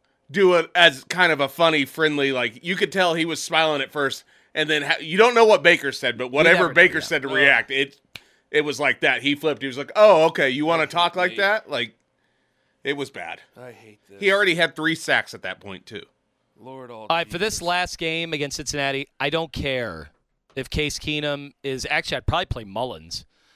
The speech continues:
Speaker 3: Why?
Speaker 2: I, I play Mullins.
Speaker 3: Play Case Keenum.
Speaker 2: He's on your practice, he's on your practice squad, and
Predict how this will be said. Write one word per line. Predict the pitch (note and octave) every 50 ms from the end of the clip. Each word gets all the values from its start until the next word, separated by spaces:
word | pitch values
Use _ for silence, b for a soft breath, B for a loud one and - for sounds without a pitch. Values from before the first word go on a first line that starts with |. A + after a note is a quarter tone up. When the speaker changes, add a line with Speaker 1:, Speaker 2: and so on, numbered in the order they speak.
| _ _ _
Speaker 3:
Why? | A#2+ D3 F#3+ A#3 B3 G3 D#3+ C#3+ C3 A#2+ - _ -
Speaker 2:
I, | D3 D3 - _ -
I | F#3+ F#3+
play | F3+ - A3 A3
Mullins. | G#3 C4 C#4+ C#4 B3+ D3 A2 - - -
Speaker 3:
Play | F#3 A3 B3
Case | - - B3 C4+ C#4 B3 -
Keenum. | - A#3 B3+ C#4+ D4 G#3 C3 A2 C#3
Speaker 2:
He's | E3+ F3 -
on | G3+ A3 A#3+
your | A3+ G3+
practice, | - - F3 F3+ F#3+ - - G3 - - - - - - -
he's | E3+ D#3+ D#3 E3
on | F3+ F#3+
your | G#3+ G#3+
practice | - F#3 F3+ E3+ - F3+ D3+
squad, | - - - D#3 D3+ D3+ D3+ D3 D3 C#3+ C3+ _ _ _ _ _ _
and | - D3+ D3+ D3 D3 C#3+ C#3+ C#3 C#3 C#3